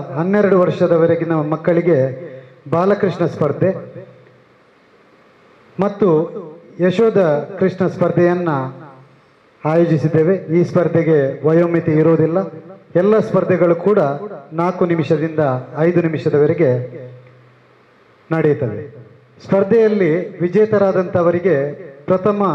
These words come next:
ನಗದು ಬಹುಮಾನ ಎರಡು ಸಾವಿರ ರೂಪಾಯಿ, ದ್ವಿತೀಯ ನಗದು ಬಹುಮಾನ ಒಂದು ಸಾವಿರ ರೂಪಾಯಿ ಪ್ರತಿ ಸ್ಪರ್ಧೆಯಲ್ಲೂ ಕೂಡ ಇರುತ್ತದೆ.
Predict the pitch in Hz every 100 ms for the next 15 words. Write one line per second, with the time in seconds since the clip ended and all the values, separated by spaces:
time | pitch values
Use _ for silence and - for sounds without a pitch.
0 | 147 147 156 170 196 180 170 170 170 160
1 | 151 131 131 156 147 165 185 180 175 160
2 | 143 147 156 170 208 - - - - 135
3 | 180 190 202 180 147 147 160 180 185 165
4 | 165 165 160 151 135 143 175 170 170 151
5 | 147 139 180 196 - 175 - 160 196 202
6 | - 175 160 170 165 165 165 165 139 131
7 | - - - - - _ _ 156 160 165
8 | 156